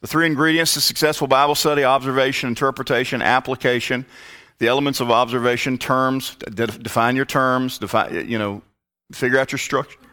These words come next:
structure, determine literary form, and the atmosphere. What's the setting of everything that's going on?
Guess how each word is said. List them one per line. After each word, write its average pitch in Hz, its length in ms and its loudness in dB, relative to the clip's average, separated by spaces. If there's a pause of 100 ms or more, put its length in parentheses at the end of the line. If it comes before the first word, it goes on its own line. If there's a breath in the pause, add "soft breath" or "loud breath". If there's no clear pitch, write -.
(180 soft breath)
structure, - 400 -4
determine 127 380 -2
literary 127 380 0
form, 127 360 -2 (280 loud breath)
and 117 120 -2
the 117 120 0
atmosphere. 113 580 0
What's 107 280 -4
the 123 100 -4
setting 110 420 0
of 98 100 -6
everything 101 340 -6
that's 90 140 -12
going 90 280 -10
on? 80 200 -14